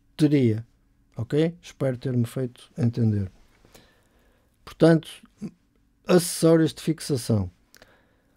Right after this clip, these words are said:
O último é uma mesa de mistura autónoma.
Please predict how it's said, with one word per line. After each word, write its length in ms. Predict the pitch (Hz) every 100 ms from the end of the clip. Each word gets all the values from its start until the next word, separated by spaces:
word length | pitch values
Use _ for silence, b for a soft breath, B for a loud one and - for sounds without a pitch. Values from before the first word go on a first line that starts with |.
| b -
O 60 |
último 600 | 196 226 175 165 131 104 107 _ _ _ _
é 360 | - 143 139 135
uma 260 | 160 165 160
mesa 340 | 165 170 160
de 60 | 156
mistura 400 | 135 - 160 156
autónoma. 680 | 139 139 123 110 104 92